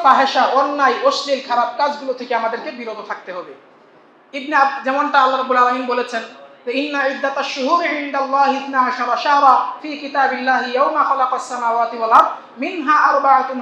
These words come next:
হুরুম যালিকাদ দীনুল কাইয়িম ফালা তাযলিমু ফীহিন্না আনফুসাকুম।" এই আয়াতের ব্যাখ্যায় যে "ফালা তাযলিমু ফীহিন্না আনফুসাকুম", তোমরা এই, এই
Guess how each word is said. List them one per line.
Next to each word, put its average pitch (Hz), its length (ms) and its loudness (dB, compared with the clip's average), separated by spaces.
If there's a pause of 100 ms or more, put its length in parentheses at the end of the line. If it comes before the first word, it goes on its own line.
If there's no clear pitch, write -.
হুরুম 294 260 0
যালিকাদ 269 760 0
দীনুল 277 320 -10
কাইয়িম 311 360 -4 (240)
ফালা 339 460 6
তাযলিমু 302 720 0
ফীহিন্না 311 600 -6
আনফুসাকুম।" 240 680 -4 (560)
এই 294 160 4
আয়াতের 277 400 2
ব্যাখ্যায় 208 400 -2
যে 190 100 -12
"ফালা 294 360 2
তাযলিমু 294 580 -4
ফীহিন্না 294 380 -6
আনফুসাকুম", 247 580 -4
তোমরা 247 180 -8
এই, 269 320 -4 (360)
এই 277 300 0